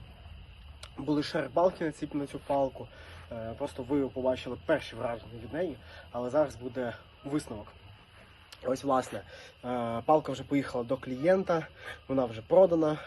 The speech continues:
е, вісімдесят шостий М, е, Razor Jerk. Про неї. Так от, дуже, е, потужна палка, це Second Stage, дуже,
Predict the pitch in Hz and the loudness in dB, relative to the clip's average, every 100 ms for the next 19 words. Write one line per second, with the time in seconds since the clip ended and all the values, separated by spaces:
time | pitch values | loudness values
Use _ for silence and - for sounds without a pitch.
0 | 139 123 123 117 131 - 127 131 - 127 | -4 -2 -2 -2 -6 -6 -6 -4 -4 -4
1 | - 185 - 135 - 131 120 - - - | 2 0 0 -4 -2 -2 -2 -14 -14 -4
2 | 123 120 135 131 117 113 127 113 - - | -2 0 2 2 2 0 0 -2 -8 -20
3 | - 180 123 107 - - - - - _ | -20 -12 -6 -6 -6 -18 -20 -20 -20 _
4 | - - - - - - 127 95 - - | -20 -20 -20 -20 -8 -2 0 -2 -10 -20
5 | - - - - - - - - - - | -20 -20 -20 -20 -20 -8 -2 -2 -4 -10
6 | - - - - - - - - - 123 | -20 -20 -20 -20 -20 -20 -20 -18 -12 0
7 | 170 147 143 127 - - - - 123 123 | 0 2 2 0 -6 -20 -20 -12 -6 -4
8 | 120 - - - - - - - - 190 | -6 -8 -18 -20 -20 -20 -20 -2 2 4
9 | 160 131 - 127 135 147 - 143 - 139 | 4 4 2 4 4 0 -4 -8 -4 -4
10 | - - 196 247 - 139 | -4 2 4 4 0 -4